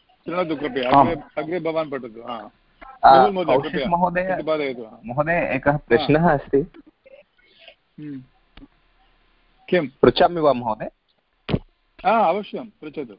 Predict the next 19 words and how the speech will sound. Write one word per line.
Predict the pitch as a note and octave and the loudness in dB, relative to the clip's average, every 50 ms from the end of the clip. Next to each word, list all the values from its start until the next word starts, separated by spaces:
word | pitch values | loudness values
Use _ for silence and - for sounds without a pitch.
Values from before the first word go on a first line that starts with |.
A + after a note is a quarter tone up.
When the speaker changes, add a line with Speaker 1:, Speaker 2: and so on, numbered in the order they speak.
| _ _ _ _ _ _ _ _ _ - - - - | _ _ _ _ _ _ _ _ _ -20 -4 2 6
Speaker 2:
आ, | C3 C#3 C#3 C3 C3 B2 - - _ _ _ | 6 8 8 6 4 0 -2 -8 _ _ _
महोदय, | A2+ A#2 A#2 C#3+ D#3 E3 F3+ F#3+ E3+ | -4 -2 0 2 2 4 4 4 4
अनियामकवृत्तित्वम् | - - - - G#2+ A2+ B2 D3+ E3 F3 F3+ F3+ F3 F3 F3+ F3 F3 - E3+ D#3+ D3+ D3 C#3+ C3+ C3 B2 A#2 - - A2+ B2+ - - D3 C3+ - - B2+ A#2 A#2 A2+ | 2 0 0 0 0 0 0 0 0 0 2 2 2 0 0 -4 -2 0 2 4 4 4 4 4 2 2 0 -2 -4 -6 -6 -4 -2 -2 -4 -2 -2 -2 0 0 -2
इत्युक्ते | G2+ - - G2+ F#2+ - - F2 F2+ C3 G3 - | -4 -4 -6 -8 -8 -6 -6 -4 -4 -2 -2 0
आधाराधेय | - G2 A2 A#2 B2 C#3 D3+ D#3 D#3 D#3 D3+ C#3+ C#3+ C3 C3+ C#3+ C#3 C3+ C3 C3 B2+ B2 B2 | 2 2 4 2 2 0 -2 -4 -4 -2 -4 -4 -4 -6 -6 -6 -8 -6 -4 -4 -4 -4 -6
भा-, | A#2 - - - - _ A#2+ A2+ A2+ A2 G#2+ | -8 -10 -16 -20 -16 _ 2 4 4 4 4
आ, | F#2+ - - - G#2 G#2 G#2 G2+ G2+ G2+ F#2+ F#2+ | 0 -4 -8 -6 -4 -4 -2 -2 -2 -4 -4 -6
परिच्छिन्नधर्मः | F#2+ _ - G#2 A#2 A2+ - - - B2 B2 A#2+ A2+ A2+ A#2+ A2+ G#2 G#2+ G#2+ G#2+ A#2+ D3+ | -6 _ -2 0 0 -2 0 0 0 0 2 2 2 2 2 0 0 0 -4 -10 -8 -10
नास्ति | D3+ D3 A2+ G2+ G#2+ - _ - A2+ | -8 -6 -6 -6 -6 -8 _ -6 -6
इति | G2+ - - G2+ F2+ F2+ F2+ F2 E2 F2 - | -6 -4 -2 0 0 0 0 0 -4 -4 -2
भावः, | G2+ F#2+ F#2 F#2 F#2 - F2+ F2 | 2 2 2 2 0 -4 -10 -14
महोदय? | F2+ E2 - F2 F2+ - - - _ _ _ _ _ _ _ _ - - - - - - - _ _ _ _ _ _ _ _ _ _ _ _ _ F3 | -14 -14 -14 -12 -12 -12 -12 -14 _ _ _ _ _ _ _ _ -18 -16 -14 -14 -16 -18 -20 _ _ _ _ _ _ _ _ _ _ _ _ _ 0
Speaker 1:
हा, | F3+ E3 C#3 | 0 0 0
सत्यम्। | C3+ D#3 C#3+ C3 C3+ A#2 A#3+ - _ _ _ _ _ _ _ _ _ _ _ _ _ _ _ _ _ _ _ _ _ - | -4 -8 -10 -10 -12 -12 -12 -16 _ _ _ _ _ _ _ _ _ _ _ _ _ _ _ _ _ _ _ _ _ -18
Speaker 2:
अ, | - - - - - - - - G#2+ A2+ A#2 A2+ A2+ A2+ A2 F2 | -18 -16 -16 -16 -18 -16 -4 2 4 6 6 6 6 4 2 0
तद्-, | - - - B2 - A2+ G3 - - _ _ _ _ - - | -2 -6 -12 -12 -10 -10 -12 -12 -14 _ _ _ _ 0 2
तद्युक्ते | A#2+ A2+ A2+ A#2+ A2+ - - D#3+ D#3+ | 2 2 2 -2 -4 -2 -2 -2 -2
बुद्-, | D#3 C3+ - A#2+ A#2+ A#2+ G#2+ - - _ _ G#2 | -2 -2 -2 2 2 2 2 2 -2 _ _ 2
अ, | G#2+ G#2 G#2 G2 G2+ | 4 4 4 2 0